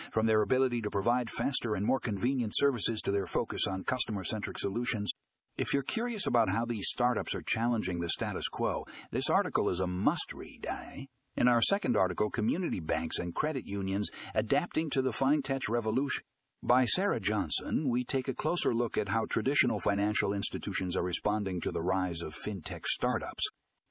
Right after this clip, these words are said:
Johnson highlights the efforts made by community banks and credit unions to stay relevant in the digital age,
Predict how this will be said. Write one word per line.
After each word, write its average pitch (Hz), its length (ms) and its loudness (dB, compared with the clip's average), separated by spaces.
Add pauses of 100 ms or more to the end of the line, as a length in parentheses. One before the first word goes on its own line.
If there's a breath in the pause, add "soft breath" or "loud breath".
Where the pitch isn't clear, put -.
Johnson 104 400 2
highlights 107 500 2
the 107 140 0
efforts 110 340 -2
made 101 260 0
by 104 160 2
community 101 500 -2
banks 95 440 0
and 107 140 -4
credit 113 320 -2
unions - 420 -2
to 104 100 -4
stay 113 220 2
relevant 104 500 2
in 107 120 -4
the 110 80 -4
digital 98 500 0
age, 95 480 -6